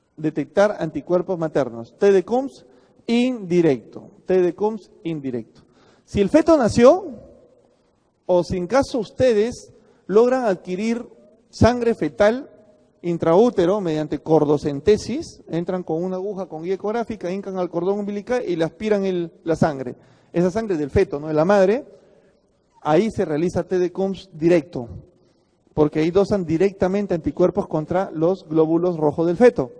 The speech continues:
Entonces, en la madre es T D cums indirecto, en el feto T D cums directo.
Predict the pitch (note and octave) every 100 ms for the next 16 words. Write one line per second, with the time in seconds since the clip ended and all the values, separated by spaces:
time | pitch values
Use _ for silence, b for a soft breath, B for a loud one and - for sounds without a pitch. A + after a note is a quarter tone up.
0 | - _ b b b - C#3+ D3+ F#3+ F3+
1 | F3 D3 D#3 A#3+ A#3 G#3+ A3+ - F3+ -
2 | E3 C#3+ C#3 G3 G#3 A3+ A#3+ G3 D3 G3
3 | A#3+ - b b b - G3 A3 G#3 A3
4 | F3 F#3+ G#3+ G#3 - - F#3+ D#3+ G3+ A#3
5 | A#3+ - D#3 D3+ B2+ -